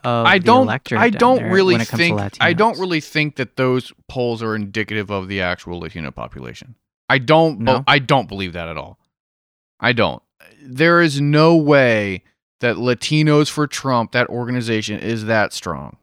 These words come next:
Speaker 2: I just refuse to, there's absolutely no way that, Biden sucks with minorities,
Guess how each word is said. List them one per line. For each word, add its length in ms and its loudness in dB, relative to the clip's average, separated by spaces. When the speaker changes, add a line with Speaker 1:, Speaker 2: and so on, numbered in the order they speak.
Speaker 2:
I 100 4
just 220 0
refuse 580 0
to, 80 -2
there's 440 0
absolutely 640 2
no 220 4
way 300 2
that, 200 -2
Biden 640 0
sucks 720 0
with 580 -2
minorities, 720 -4